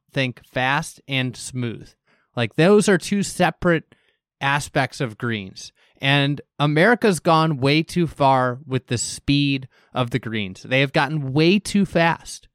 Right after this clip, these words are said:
You know, you, you see clubs across the country softening greens, softening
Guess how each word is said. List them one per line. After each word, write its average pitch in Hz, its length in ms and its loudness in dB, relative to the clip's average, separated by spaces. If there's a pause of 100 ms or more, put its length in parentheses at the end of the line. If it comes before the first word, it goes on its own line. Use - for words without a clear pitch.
(100)
You 151 140 2
know, 160 180 2
you, 143 300 2
you 165 160 0
see - 160 -4
clubs 156 400 0
across 151 540 -2
the 160 80 -10
country 151 520 -2 (220)
softening 185 640 0
greens, 131 380 -4
softening 151 720 -2